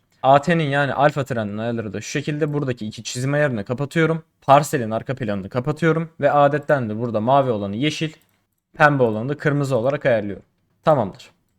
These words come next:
Şimdi zaten grafiğe baktığınız gibi nerede nasıl sinyal alacağımızı anlamışsınızdır. Ve ben bu kombinasyonu bir saatlikte kullanmayı tercih ediyorum.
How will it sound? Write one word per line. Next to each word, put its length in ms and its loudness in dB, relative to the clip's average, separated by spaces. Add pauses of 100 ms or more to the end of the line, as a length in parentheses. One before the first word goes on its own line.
(280)
Şimdi 220 -2
zaten 320 2
grafiğe 400 2
baktığınız 480 4
gibi 280 0 (100)
nerede 340 6
nasıl 240 -4
sinyal 320 -2
alacağımızı 520 -2
anlamışsınızdır. 840 -4 (140)
Ve 120 -2
ben 200 8
bu 60 0
kombinasyonu 680 0
bir 60 -4
saatlikte 480 4
kullanmayı 520 0
tercih 360 4
ediyorum. 340 0